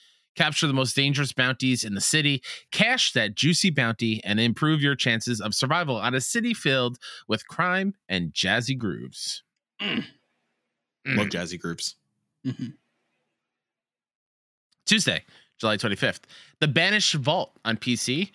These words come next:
Speaker 1: Note, published by Bithell Games.
Speaker 2: Very interesting. I didn't realize he
Speaker 1: Yeah.
Speaker 2: was in the publishing game.
Speaker 1: That's cool.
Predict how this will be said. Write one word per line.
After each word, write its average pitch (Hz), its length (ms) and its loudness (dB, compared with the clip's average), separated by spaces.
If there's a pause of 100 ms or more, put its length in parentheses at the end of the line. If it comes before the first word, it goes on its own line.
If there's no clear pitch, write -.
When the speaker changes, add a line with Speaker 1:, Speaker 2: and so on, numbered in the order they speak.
(220)
Speaker 1:
Note, 127 280 0 (200)
published 131 480 -2 (100)
by 113 160 2
Bithell 107 360 -2
Games. 139 600 -4
Speaker 2:
Very 202 280 4
interesting. 233 380 4
I 110 80 6
didn't 139 160 4
realize 135 400 4
he 143 100 6
Speaker 1:
Yeah. 151 240 8
Speaker 2:
was 170 340 0 (200)
in 151 80 4
the 165 60 6
publishing 165 320 2
game. 95 200 -2 (400)
Speaker 1:
That's - 140 -2
cool. 370 200 0